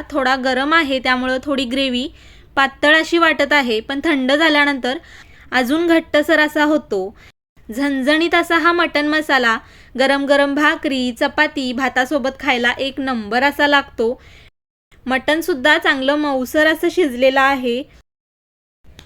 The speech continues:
कमी साहित्यात अगदी वीस मिनिटातच हा झटपट असा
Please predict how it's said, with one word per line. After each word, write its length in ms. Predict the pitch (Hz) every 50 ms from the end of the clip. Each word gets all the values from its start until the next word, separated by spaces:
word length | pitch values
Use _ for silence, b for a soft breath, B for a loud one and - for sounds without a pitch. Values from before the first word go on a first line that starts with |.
| - -
कमी 260 | 294 285 277 311 339
साहित्यात 580 | 330 381 359 359 330 311 - 277 247 247 247 -
अगदी 260 | - 254 226 247 285
वीस 300 | 254 269 294 302 302 311
मिनिटातच 600 | 330 339 311 294 - 302 311 - 320 294 294 294
हा 100 | 269 294
झटपट 560 | 247 254 302 294 - - - - 302 302 302
असा 300 | 320 320 320 - 294 269